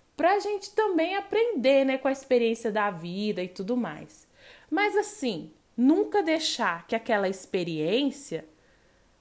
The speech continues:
seja mais forte do que o seu próprio caráter,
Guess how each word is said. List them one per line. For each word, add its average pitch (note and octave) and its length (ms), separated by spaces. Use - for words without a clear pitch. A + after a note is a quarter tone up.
seja D#4+ 460
mais D#4 340
forte C#4+ 560
do D#4 100
que D#4+ 220
o A3+ 80
seu C#4 280
próprio C#4 500
caráter, D4+ 720